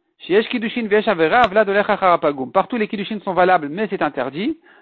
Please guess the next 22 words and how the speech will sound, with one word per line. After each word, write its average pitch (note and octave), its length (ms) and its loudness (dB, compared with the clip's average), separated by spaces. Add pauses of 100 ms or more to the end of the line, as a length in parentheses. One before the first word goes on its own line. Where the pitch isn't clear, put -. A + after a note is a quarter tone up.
(140)
L'enfant, G3+ 320 2
il A#3 120 0
va A#3 160 2
selon A#3 280 0
le G#3 200 2
Pagum. E3 520 -2 (840)
Le, F#3+ 280 4
le, F#3 600 -2 (240)
l'enfant, F#3+ 340 2
il A#3 120 2
sera A3 200 4
comme G#3+ 180 0
le G#3 80 2
parent A3+ 280 4
qui G#3+ 140 -4
est F3+ 260 -8
pas A3 120 4
cachère, C#3+ 480 -4 (240)
qui - 120 -4
est - 20 -2
moins G3+ 260 2
cachère. E3+ 500 0